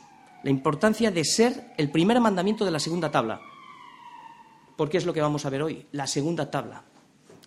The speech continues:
Y comienza en este mandamiento. Pareciera que otros mandamientos como matar, codiciar, el tema del matrimonio, debieran de estar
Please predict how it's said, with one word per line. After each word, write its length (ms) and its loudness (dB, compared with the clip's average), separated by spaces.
Y 100 -6
comienza 500 2
en 80 0
este 340 -4
mandamiento. 600 -4
Pareciera 420 4
que 120 4
otros 220 4
mandamientos 640 4
como 280 2
matar, 720 0
codiciar, 1000 0
el 140 -2
tema 180 0
del 140 0
matrimonio, 640 0
debieran 420 0
de 60 -4
estar 540 0